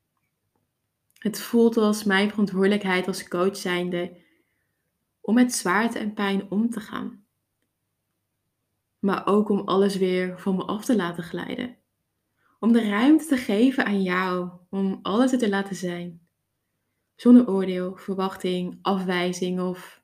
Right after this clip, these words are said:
zonder dat het überhaupt te veel is.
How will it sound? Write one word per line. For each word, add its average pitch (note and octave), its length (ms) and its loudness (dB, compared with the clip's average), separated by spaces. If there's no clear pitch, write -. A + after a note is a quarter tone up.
zonder G#3+ 480 2
dat G3 200 0
het F#3+ 280 -4
überhaupt G3 520 -2
te G3 100 -2
veel F3+ 320 -4
is. G3+ 400 -6